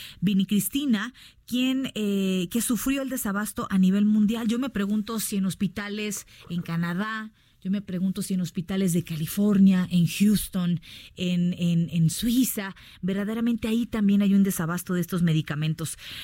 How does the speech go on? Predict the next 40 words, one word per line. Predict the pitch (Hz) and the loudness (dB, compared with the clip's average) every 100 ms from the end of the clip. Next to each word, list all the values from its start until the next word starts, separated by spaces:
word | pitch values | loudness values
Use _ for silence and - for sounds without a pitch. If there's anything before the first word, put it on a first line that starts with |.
| - - | -12 -6
Sin | 247 | -6
embargo, | 262 285 285 | -4 -8 -10
por | 269 | -8
la | 247 | -6
mañana | 233 240 277 | -2 -2 -4
el | 254 | -4
presidente | 214 220 220 254 | -4 -2 -2 -2
Andrés | 233 190 | -2 0
Manuel | 185 202 | 2 2
López | 226 220 226 | 0 -2 -2
Obrador | 196 180 180 208 233 - - | 0 0 0 -2 -4 -10 -6
anunció | 220 226 208 294 | 0 0 0 -4
que | 285 | -6
la | 254 | -6
Secretaría | 214 202 214 233 | -6 -6 -6 -6
de | |
la | 247 | -6
Función | 208 214 254 240 | -2 0 0 -2
Pública | 262 247 262 | -2 -2 -4
iba | 277 | -6
a | 285 | -4
comenzar | 247 220 202 269 262 - - - | 0 2 2 -2 -8 -14 -20 -10
una | 269 302 | -6 -4
investigación | 262 233 233 214 202 269 262 | -4 -4 -4 -4 -4 -4 -2
contra | 262 233 | -2 0
el | 214 | 0
director | 208 190 247 | 0 -2 -4
del | 269 233 | -4 -4
hospital. | - 208 214 226 233 - _ - | -2 -2 -2 -8 -10 -18 _ -16
Esto | 226 269 | -12 -10
por | 262 | -6
una | 254 262 | -4 -4
posible | 226 202 247 247 | -4 -2 -2 -2
complicidad | 226 214 214 202 233 226 240 | 0 0 2 0 2 0 -2
con | 226 214 | -2 2
una | 220 | 4
de | 214 | 2
las | 190 | 0
empresas | 180 175 196 202 | -2 -2 -2 -2
distribuidoras. | 202 196 196 208 226 226 208 | -2 0 2 2 0 -4 -6